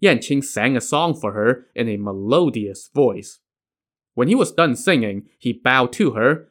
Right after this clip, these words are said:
and Li Shishi personally offered him a cup of wine and thanked him in her most seductive voice. Besieged by her come-hither glances,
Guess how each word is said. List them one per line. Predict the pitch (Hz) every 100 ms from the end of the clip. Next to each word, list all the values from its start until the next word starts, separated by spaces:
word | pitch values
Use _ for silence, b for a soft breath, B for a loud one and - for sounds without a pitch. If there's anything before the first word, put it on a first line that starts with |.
| -
and | 185 120
Li | 104
Shishi | - 135 143 131
personally | - 165 117 107 107
offered | 117 117 113
him | 160 120 104
a |
cup | - - -
of | 107
wine | 151 147 110 135 B B
and | 123 113
thanked | - 180 147
him | 110 113 123
in | 113
her | 104
most | 101 117 135 107 - -
seductive | 107 - 113 - 101
voice. | 123 160 - - - _ _ _ _
Besieged | 127 - 262 233 -
by | - 110
her | 110 104
come-hither | - 160 107 170 113
glances, | 104 139 170 131 110 117